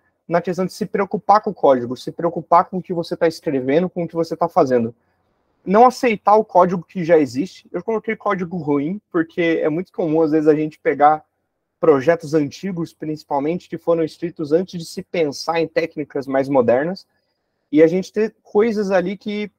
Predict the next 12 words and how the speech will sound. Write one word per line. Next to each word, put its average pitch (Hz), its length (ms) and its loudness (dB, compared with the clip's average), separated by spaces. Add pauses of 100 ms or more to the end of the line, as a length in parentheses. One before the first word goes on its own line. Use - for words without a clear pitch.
(280)
foram 220 420 2
sendo, 220 260 -2
simplesmente 226 560 -4
foram 214 220 -2
passando, 185 420 0
as - 80 -4
pessoas 196 400 -4
foram 190 340 0
mexendo 214 720 -2
e 208 60 -8
foram 196 260 -6
passando. 131 540 -2